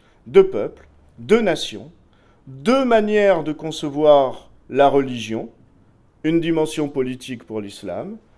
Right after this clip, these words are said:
un judaïsme purement mystique. Donc rien, dès mille neuf cent vingt ou dès les années vingt-cinq, pour Cohen, ne peut, rien ne peut rapprocher juifs et arabes.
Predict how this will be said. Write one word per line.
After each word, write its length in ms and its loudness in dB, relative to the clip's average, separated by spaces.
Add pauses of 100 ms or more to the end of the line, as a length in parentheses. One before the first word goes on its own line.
(760)
un 140 4
judaïsme 720 0
purement 380 -8
mystique. 680 -16 (280)
Donc 220 -8
rien, 540 -2 (500)
dès 240 4
mille 140 -2
neuf 140 -4
cent 280 -10
vingt 420 -12
ou 60 -14
dès 200 -4
les 180 -6
années 200 -8
vingt-cinq, 480 -18 (400)
pour 180 -8
Cohen, 360 -8 (400)
ne 140 0
peut, 340 -6 (260)
rien 320 -10
ne 100 -10
peut 180 -8
rapprocher 760 -8 (260)
juifs 460 -16 (240)
et 80 -4
arabes. 400 -14